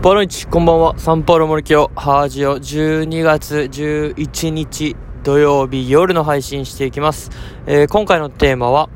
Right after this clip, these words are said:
差し入れする方が幸せというテーマでお送りしていきます。まあ、自分で言うのもなんなんですが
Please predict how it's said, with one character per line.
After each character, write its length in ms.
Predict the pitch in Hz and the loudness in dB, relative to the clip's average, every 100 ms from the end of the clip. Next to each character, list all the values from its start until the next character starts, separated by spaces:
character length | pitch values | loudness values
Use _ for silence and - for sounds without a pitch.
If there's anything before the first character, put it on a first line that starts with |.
| - - - - - | -18 -20 -18 -16 -14
差 260 | - - 185 | -4 -2 0
し 140 | 208 | 0
入 160 | 214 202 | 2 2
れ 100 | 196 | 0
す 180 | - | 0
る 140 | 190 214 | 2 6
方 220 | 226 175 | 6 4
が 160 | 127 - | 0 -4
幸 420 | - 127 120 120 | -4 -4 -4 -6
せ 320 | - 123 117 - - - - - | -8 -12 -14 -16 -16 -16 -14 -6
と 120 | 170 | -4
い 60 | |
う 60 | 156 | -4
テ 160 | 156 147 | -4 -6
ー 40 | |
マ 60 | 131 | -6
で 140 | 131 | -6
お 60 | 123 | -8
送 180 | 131 | -8
り 80 | 120 | -12
し 60 | - | -10
て 100 | 127 | -10
い 60 | |
き 80 | 131 | -10
ま 100 | 135 | -10
す。 240 | 127 - - - - - | -12 -14 -16 -16 -16 -12
ま 260 | 175 170 113 | -4 -2 -4
あ、 20 | |
自 200 | 117 135 | -8 -10
分 220 | 175 190 | -10 -8
で 80 | 180 | -6
言 140 | 185 175 | -4 -4
う 20 | |
の 120 | 135 | -8
も 100 | 120 | -10
な 120 | 123 | -10
ん 120 | 135 | -10
な 60 | 139 | -10
ん 100 | 117 | -12
で 80 | 113 | -14
す 140 | - | -12
が 260 | 113 110 | -12 -10